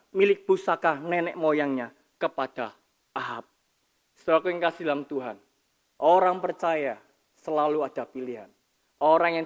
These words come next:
tidak percaya kepada Tuhan, orang yang bukan anak Tuhan, tidak ada pilihan.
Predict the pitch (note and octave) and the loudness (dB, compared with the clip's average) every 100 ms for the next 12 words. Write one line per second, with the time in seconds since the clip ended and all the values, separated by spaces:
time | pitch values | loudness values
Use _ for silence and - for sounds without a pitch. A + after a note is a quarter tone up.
0 | - C4 - E3+ E3 F#3 D#3+ C#3+ C3 - | -4 -2 -2 -4 -4 -2 0 -2 -4 -4
1 | B2+ G#2 - _ - D#3 E3 D#3 G#3+ A#3+ | -8 -8 -16 _ -2 2 2 0 -2 0
2 | G#3+ F#3+ E3 D#3+ C#3+ A2+ G#2 _ _ F3+ | 0 0 -4 -2 -2 -4 -6 _ _ -10
3 | - D3 C3+ - B2 - _ C3 A#2+ G2+ | -6 -8 -8 -6 -6 -8 _ -10 -10 -12